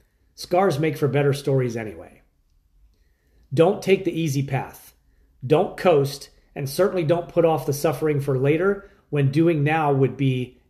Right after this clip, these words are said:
A, your own choice, and B,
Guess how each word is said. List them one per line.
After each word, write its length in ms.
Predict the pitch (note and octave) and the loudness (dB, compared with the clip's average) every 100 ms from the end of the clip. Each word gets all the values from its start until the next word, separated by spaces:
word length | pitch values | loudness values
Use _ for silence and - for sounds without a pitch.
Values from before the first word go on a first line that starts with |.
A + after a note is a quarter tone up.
| _ | _
A, 460 | F3 D#3 C3 C3+ C3+ | 4 6 6 2 -4
your 240 | D3 C#3+ D3 | -2 0 2
own 220 | F#3 G3 | 2 2
choice, 560 | - C#3+ A#2+ A#2+ - - _ _ | 0 -2 -2 -6 -12 -18 _ _
and 180 | C#3+ B2+ | -4 -2
B, 460 | D#3+ D3 C3+ C3 | 0 2 0 -2